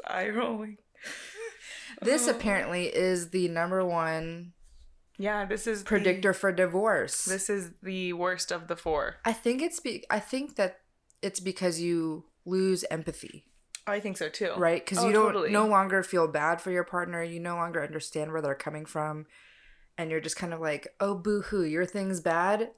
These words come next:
Speaker 2: Listen to what I went through."
Speaker 1: Yeah, I think you're right. Like,
Speaker 2: And you
Speaker 1: I hadn't
Speaker 2: start to
Speaker 1: thought about that,
Speaker 2: compete.
Speaker 1: but it is. It's like you've lost empathy or you're competing
Speaker 2: Mm-hmm.
Speaker 1: for, like,
Speaker 2: Whose day was worse.
Speaker 1: Right, or, like, their, your partner's problems don't matter as much as yours. Or
Speaker 2: Exactly.
Speaker 1: And it says, too, that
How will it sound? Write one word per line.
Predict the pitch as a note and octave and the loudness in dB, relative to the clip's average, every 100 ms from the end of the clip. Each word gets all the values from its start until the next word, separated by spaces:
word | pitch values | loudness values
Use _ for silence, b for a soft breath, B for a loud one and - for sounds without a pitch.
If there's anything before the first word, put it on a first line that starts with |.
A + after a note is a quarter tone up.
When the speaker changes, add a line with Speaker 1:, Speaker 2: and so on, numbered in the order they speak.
| _ | _
Speaker 2:
Listen | F3 F#3+ F#3+ F3+ | -2 -2 -2 -6
to | F3+ | -2
what | D#3+ C#3 | -2 0
I | C#3 | 0
went | C#3 - | 0 -4
through." | - A2 - - | -4 -4 -6 -2
Speaker 1:
Yeah, | A#3+ A#3 | 0 0
I | |
think | A#3+ C#4 | -2 -2
you're | B3+ | -2
right. | G#3 F3+ - | -2 -2 0
Like, | G3 | 2
Speaker 2:
And | |
you | F#3 | 2
Speaker 1:
I | |
hadn't | - | 4
Speaker 2:
start | F3+ | 2
to | G3 | 2
Speaker 1:
thought | F3+ | 0
about | E3+ | -2
that, | - | 0
Speaker 2:
compete. | F#3+ D#3+ | -2 0
Speaker 1:
but | G3+ | 0
it | A3 | 0
is. | B3 F#3+ | 0 -2
It's | F#3+ | -4
like | F#3 | -4
you've | G3 F#3 | -4 -2
lost | F#3 E3+ | -2 -2
empathy | G#3 F#3 F#3+ F#3 | -4 -4 -4 -4
or | |
you're | F3+ F3 | -4 -4
competing | F#3+ F#3+ F#3+ F#3 D#3+ | -6 -4 -2 0 0
Speaker 2:
Mm-hmm. | D#3 | 0
Speaker 1:
for, | F#3 | 0
like, | F3+ F3 E3+ _ _ _ _ _ _ _ - | 0 -2 -4 _ _ _ _ _ _ _ -2
Speaker 2:
Whose | G3+ | 0
day | F3 F3+ | 4 4
was | F3 | 4
worse. | D#3 D3+ B2 - G#3+ | 2 2 2 -2 -2
Speaker 1:
Right, | G#3 E3+ - | 0 0 -2
or, | F3+ | -2
like, | F3 E3+ F#3+ - | -2 -4 -8 -4
their, | F3+ F3 E3+ F3 | -2 0 -2 -4
your | E3+ | -6
partner's | E3 F3+ E3 | -4 -6 -6
problems | - F3 E3 E3 | -6 -6 -4 -6
don't | E3+ E3 E3 | -4 -2 -2
matter | D#3+ D#3+ D#3+ | -2 -2 -2
as | D#3+ | -4
much | E3 E3 | -6 -6
as | E3 | -4
yours. | D#3 - - - - | -4 -2 -4 -6 -6
Or | F#2+ | -4
Speaker 2:
Exactly. | E3 D#3+ C#3+ C#3+ D3 D3+ F3 E3 - - | -2 -2 -4 -4 -8 -10 -12 -16 -12 -4
Speaker 1:
And | A3 | -2
it | A3 | 0
says, | C4 B3+ | 0 -2
too, | - B3+ G#3+ | -2 -2 0
that | E3+ E3+ | -2 -4